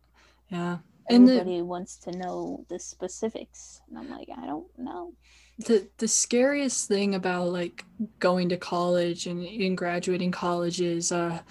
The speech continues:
Speaker 1: like, like, going to college, you're not sure what you wanna major in, and you're afraid of screwing that up.
Speaker 2: Mm-hmm.
Speaker 1: And then you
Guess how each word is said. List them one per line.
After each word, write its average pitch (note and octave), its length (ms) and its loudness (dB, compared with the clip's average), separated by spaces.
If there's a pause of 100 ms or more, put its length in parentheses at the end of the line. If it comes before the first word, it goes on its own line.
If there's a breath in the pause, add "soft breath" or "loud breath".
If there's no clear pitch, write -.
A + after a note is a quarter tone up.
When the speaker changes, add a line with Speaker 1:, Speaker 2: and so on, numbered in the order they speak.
(480 loud breath)
Speaker 1:
like, F3+ 400 6 (1160)
like, G#3 200 10
going A#3 240 10
to B3+ 80 10
college, G#3 500 10
you're F#3+ 120 10
not G3 200 8
sure A#3 160 10
what G#3 120 12
you G3+ 100 8
wanna F#3 140 6
major F3 380 4
in, E3+ 200 0
and F#3 100 2
you're F#3 140 6
afraid G3 280 8
of F#3+ 100 6
screwing F3 520 2
that E3 180 -2
up. A#3 180 -8 (520)
Speaker 2:
Mm-hmm. G#3+ 300 2 (380)
Speaker 1:
And G3+ 200 8
then G#3 240 10 (120)
you G#3 180 6